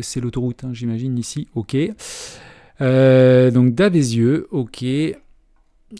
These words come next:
on se situe ici, à ce carrefour. On est sur du, du commercial, donc on est relativement bien placé, hein. C'est bien quand on est proche de carrefour.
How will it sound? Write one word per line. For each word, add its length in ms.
on 120
se 160
situe 400
ici, 380
à 40
ce 140
carrefour. 380
On 80
est 40
sur 220
du, 320
du 100
commercial, 480
donc 200
on 80
est 120
relativement 540
bien 160
placé, 300
hein. 180
C'est 180
bien 140
quand 140
on 200
est 80
proche 260
de 80
carrefour. 520